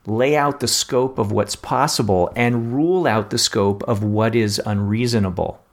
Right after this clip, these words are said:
And we could be wrong in doing that. But when we get those models on the table, a researcher could say, "Having only population one have a different mean from the others is not something that anybody would ever believe is reasonable for this particular space."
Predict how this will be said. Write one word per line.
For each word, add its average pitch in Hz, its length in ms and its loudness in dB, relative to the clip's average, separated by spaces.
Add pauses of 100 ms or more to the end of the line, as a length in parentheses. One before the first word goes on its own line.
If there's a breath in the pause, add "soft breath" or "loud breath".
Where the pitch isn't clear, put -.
(440 loud breath)
And 110 140 0
we 120 120 2
could 120 160 0
be 113 100 2
wrong 104 360 2
in 92 140 -2
doing 101 300 0
that. - 340 -10
But 107 160 -2
when 120 220 2
we 143 100 2
get 139 160 0
those 131 200 0
models 120 440 2
on 107 180 2
the 101 80 2
table, 117 580 -2 (500 loud breath)
a 104 80 -2
researcher 123 500 2
could 113 220 -2
say, 101 440 2 (240 loud breath)
"Having 160 480 0
only 135 340 2
population 117 760 0
one 101 220 2
have 101 160 2
a 101 40 0
different 98 280 -2
mean 95 160 0
from 98 160 0
the 98 160 0
others 92 260 0
is 101 160 -4
not 113 320 0
something 104 320 -2
that 95 180 0
anybody 104 520 -2
would 92 280 -4
ever 98 240 -2
believe 92 560 -4
is 95 240 -4
reasonable 98 600 0
for 107 200 0
this 95 160 -2
particular 92 520 -2
space." - 480 -2